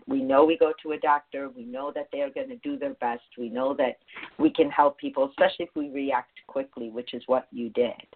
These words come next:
But bigger than that was your willingness to jump in.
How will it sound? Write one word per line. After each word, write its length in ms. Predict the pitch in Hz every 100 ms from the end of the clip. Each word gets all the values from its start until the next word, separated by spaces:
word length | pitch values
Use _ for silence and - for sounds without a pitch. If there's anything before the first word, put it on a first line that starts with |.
| _ _ _ _ _ _ _ _ _ _ _ _ _ _ _ _ _ _ _ _ - - _ _ _ _ _ -
But 180 | 147 -
bigger 320 | 175 190 185
than 200 | 135 120
that 240 | 117 110 - _ _ _ _ _ _ _
was 120 | 131 135
your 200 | 139 156
willingness 680 | 123 143 143 135 123 120 - _
to 120 | - 110
jump 280 | - 120 120 -
in. 300 | 113 104